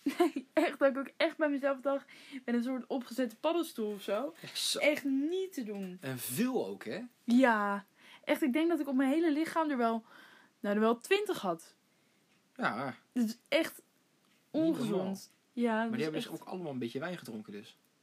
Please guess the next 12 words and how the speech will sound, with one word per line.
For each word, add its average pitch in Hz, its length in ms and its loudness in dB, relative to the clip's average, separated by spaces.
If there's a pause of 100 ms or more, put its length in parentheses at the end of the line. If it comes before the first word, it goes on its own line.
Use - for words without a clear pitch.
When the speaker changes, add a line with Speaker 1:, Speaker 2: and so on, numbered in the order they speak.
Speaker 1:
Ja. 247 340 -4 (120)
Speaker 2:
<laughs> - 420 4
Speaker 1:
Weet 330 180 6
je 392 60 -4
wat 392 140 4
ik 330 60 0
me 294 120 2
wel 277 100 2
eens 254 160 -2
afvraag, 185 420 -6
hè? 294 120 -8 (200)
Speaker 2:
Nou? 113 280 -10